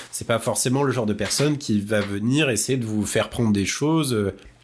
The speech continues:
abstraites, obscures, complotistes, pour vous contrôler. Mais effectivement, euh,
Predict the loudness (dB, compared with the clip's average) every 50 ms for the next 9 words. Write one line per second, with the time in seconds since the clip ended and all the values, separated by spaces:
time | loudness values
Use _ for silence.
0 | _ _ -6 -6 -4 -2 -2 -2 -2 0 0 0 2 0 0 -2 -2 -4 -2 0
1 | 0 0 0 -2 -4 -4 -4 -4 -4 -2 -2 -2 0 0 0 -2 -4 -4 -2 0
2 | 0 2 2 0 -2 -4 -8 -8 -8 -6 -2 0 0 0 0 -2 -10 -16 -16 -16
3 | -18 -20 -18 _ -4 0 0 2 2 0 0 -2 -4 -4 -4 -2 -2 0 0 2
4 | 2 0 0 -2 -4